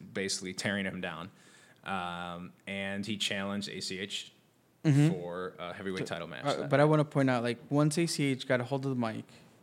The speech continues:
Speaker 2: and he started speaking, and he's saying, "People like you are the reason why guys like us can never go or can't be over because you hold us down or whatever."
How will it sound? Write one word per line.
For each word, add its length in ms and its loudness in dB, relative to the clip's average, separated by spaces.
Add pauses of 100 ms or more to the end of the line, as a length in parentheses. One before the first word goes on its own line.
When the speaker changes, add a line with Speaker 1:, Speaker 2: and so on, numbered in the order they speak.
Speaker 2:
and 80 -4
he 120 0
started 400 2
speaking, 600 -6 (420)
and 120 -2
he's 180 0
saying, 240 2
"People 340 0
like 300 2
you 480 0 (320)
are 100 2
the 120 4
reason 420 2
why 460 2 (240)
guys 280 0
like 220 0
us 240 4
can 160 -4
never 240 2
go 580 0
or 200 0
can't 420 -2
be 140 0
over 360 4
because 320 -4
you 120 -2
hold 200 0
us 200 0
down 340 2
or 80 0
whatever." 600 0